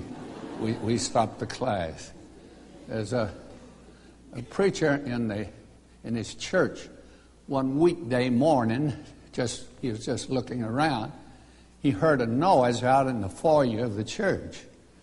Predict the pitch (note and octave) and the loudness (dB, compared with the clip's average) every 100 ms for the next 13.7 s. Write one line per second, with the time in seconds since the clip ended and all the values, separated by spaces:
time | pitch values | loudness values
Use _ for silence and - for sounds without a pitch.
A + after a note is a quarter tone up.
0 | _ - _ _ _ C3 B2+ G2+ A2 C3 | _ -20 _ _ _ -2 0 0 2 2
1 | A#2 - - - - A2+ B2 C3 A#2+ C#3+ | 2 -2 -12 -12 -8 -2 0 2 6 6
2 | F3 - A#2 A#2 A#2+ A#2 A2+ - - - | 6 0 -2 -2 -2 -2 -6 -8 -18 -20
3 | - - B2+ C#3+ F#3+ E3+ D3 F3 D3+ F#2 | -20 -4 2 6 6 4 6 8 8 4
4 | E2+ - - D#3 A#2 - - - - - | -2 -8 -4 -2 -2 -4 -14 -18 -20 -20
5 | - - - C3 B2+ C#3 D3+ D3 C3+ C3+ | -20 -20 -4 -2 2 2 2 2 2 4
6 | F3+ D#3 A2+ B2 F#2+ F2+ F#2+ - - - | 4 2 -2 -2 -4 -4 -6 -8 -20 -20
7 | - - - - - - A#2+ A2+ F#2 E2+ | -20 -20 -20 -20 -20 -4 -2 -2 -4 -8
8 | - - A2+ - - - - - - D#3+ | -10 -10 -10 -14 -20 -20 -20 -20 -2 4
9 | D3 D3+ C#3 D3 C3+ A2+ B2 G#2+ F2+ - | 4 2 -2 2 2 2 0 -2 -4 -14
10 | - - - - - - - D#3+ A3+ F#3 | -20 -20 -20 -20 -20 -10 0 2 4 4
11 | C#3+ G#2+ A2 G#2 - - - A#2 B2 D3 | 2 2 -2 -2 -6 -18 -10 0 4 6
12 | D#3 - C3 D3+ D3 A2 - D3 E3+ D3 | 6 4 2 4 2 0 0 2 4 6
13 | D3 D3 E3+ F#3+ C4+ D4 - | 4 4 4 2 0 -2 -4